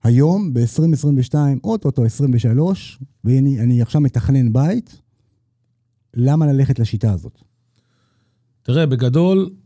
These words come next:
Speaker 2: בגלל המון סיבות. אה, מבחינתי, הסיבה ה-, העיקרית היא בעצם איכות המבנה שאתה מקבל בתוצאה הסופית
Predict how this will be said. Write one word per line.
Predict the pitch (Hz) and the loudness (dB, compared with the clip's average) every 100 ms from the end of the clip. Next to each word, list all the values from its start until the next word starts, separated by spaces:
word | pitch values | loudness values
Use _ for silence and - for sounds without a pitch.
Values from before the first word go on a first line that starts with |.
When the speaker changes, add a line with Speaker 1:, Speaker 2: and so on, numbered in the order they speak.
| _ - | _ -4
Speaker 2:
בגלל | 123 127 120 | -2 0 2
המון | 127 151 | 2 2
סיבות. | 143 131 104 - - _ _ _ _ _ _ _ _ _ _ _ - | 0 -2 -2 -6 -20 _ _ _ _ _ _ _ _ _ _ _ -4
אה, | 120 123 - | -2 -2 -2
מבחינתי, | 135 - 143 135 127 202 | -2 0 0 0 0 0
הסיבה | 165 - 135 151 165 165 160 160 160 | 0 -2 0 0 0 0 0 -4 -6
ה-, | 135 131 127 127 127 - _ - | -6 -4 -2 -4 -6 -10 _ -6
העיקרית | 135 117 131 120 165 175 - _ _ | -4 -2 -2 0 0 -2 -6 _ _
היא | 135 131 131 131 135 - _ _ - | -4 -2 0 0 -4 -10 _ _ -4
בעצם | 127 147 160 160 156 - _ _ _ _ _ _ _ _ _ - | -4 -2 -2 0 0 -4 _ _ _ _ _ _ _ _ _ -4
איכות | 131 120 180 214 - - _ _ | -2 -2 -2 -4 -4 -20 _ _
המבנה | 143 143 123 151 185 | -2 0 0 0 0
שאתה | - 143 | 0 -2
מקבל | 127 131 151 170 | -2 0 0 0
בתוצאה | 147 120 139 - 143 | -2 -2 -4 -4 -4
הסופית | 156 - 120 170 175 | -4 -6 -4 -4 -4